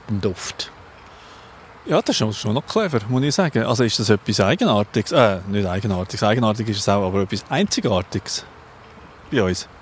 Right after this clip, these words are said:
Speaker 1: Bei uns, ja, in den Tropen, es, es ist eine tropische Pflanzenfamilie, muss ich vielleicht sagen, die Sapindaceae, die Seifenbaumgewächse, dort ist das noch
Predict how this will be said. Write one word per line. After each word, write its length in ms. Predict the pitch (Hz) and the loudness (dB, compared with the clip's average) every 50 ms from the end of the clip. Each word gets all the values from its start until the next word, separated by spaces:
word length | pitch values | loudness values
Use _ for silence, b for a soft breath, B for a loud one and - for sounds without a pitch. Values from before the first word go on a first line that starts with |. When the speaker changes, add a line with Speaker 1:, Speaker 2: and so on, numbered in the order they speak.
| - - - - - - - - - - - | -20 -20 -20 -20 -20 -20 -20 -20 -20 -4 2
Speaker 1:
Bei 120 | 143 143 160 | 6 8 8
uns, 200 | 180 202 185 - | 8 8 4 4
ja, 180 | 151 147 165 175 | 4 6 6 6
in 80 | 156 | 4
den 140 | - 156 123 - | 2 0 0 4
Tropen, 500 | - 151 160 185 214 226 - - 233 226 185 - 269 | 6 6 8 8 6 6 4 2 2 2 2 2 0
es, 160 | 139 - - - | 0 0 0 2
es 160 | 190 135 117 | 2 4 4
ist 140 | 160 147 151 | 4 4 4
eine 100 | 139 - | 2 4
tropische 460 | - 147 143 160 - - 135 - 139 | 6 4 4 4 2 -2 0 0 0
Pflanzenfamilie, 720 | - - 120 113 131 123 - 135 123 131 117 117 113 110 110 | 2 4 2 2 2 2 0 2 4 4 4 4 4 4 4
muss 180 | 113 120 110 127 | 2 2 0 0
ich 60 | 107 | 2
vielleicht 280 | 113 120 123 - - | 2 2 2 2 0
sagen, 300 | - 107 95 98 101 92 - - | 0 2 2 2 2 0 -2 -4
die 180 | 113 101 98 95 | -2 0 0 0
Sapindaceae, 680 | - 120 117 - - 131 127 127 120 - - 123 113 | 0 -2 -2 0 0 2 2 2 2 2 2 2 2
die 100 | 101 107 | 2 0
Seifenbaumgewächse, 920 | - 123 117 123 120 - 131 - 135 127 123 - 127 120 123 - - - 127 | 0 2 2 2 0 0 0 2 2 2 2 4 2 2 2 2 0 -2 -2
dort 120 | - - | 2 2
ist 200 | 135 - - - | 2 2 0 -2
das 140 | 131 110 123 | -2 -2 -2
noch 140 | 117 101 | -2 -2